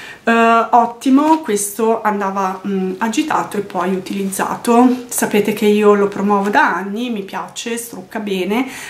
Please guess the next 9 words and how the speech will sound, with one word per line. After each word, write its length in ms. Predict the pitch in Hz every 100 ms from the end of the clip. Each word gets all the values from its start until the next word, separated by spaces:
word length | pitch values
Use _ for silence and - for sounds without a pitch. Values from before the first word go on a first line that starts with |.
| -
anche 260 | 226 220 214
prodotti 480 | 208 208 208 208
waterproof, 800 | 277 175 - 208 - 190 - 220
non 160 | 220 262
brucia, 380 | 214 185 - 214
non 180 | 233 220
irrita, 460 | 185 190 190 196
per 200 | 190 196
cui 340 | - 214 214